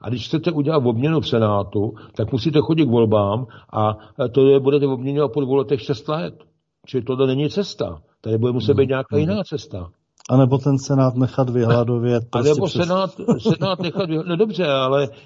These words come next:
Speaker 1: pak je otázka, jakou do té doby, než ten Senát necháte vyhladovět, tak ten Senát pořád jako platí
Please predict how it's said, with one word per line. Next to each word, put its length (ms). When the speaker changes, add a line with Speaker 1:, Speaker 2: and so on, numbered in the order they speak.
Speaker 1:
pak 180
je 60
otázka, 480
jakou 500
do 160
té 140
doby, 180
než 100
ten 120
Senát 280
necháte 440
vyhladovět, 540
tak 160
ten 140
Senát 400
pořád 380
jako 240
platí 720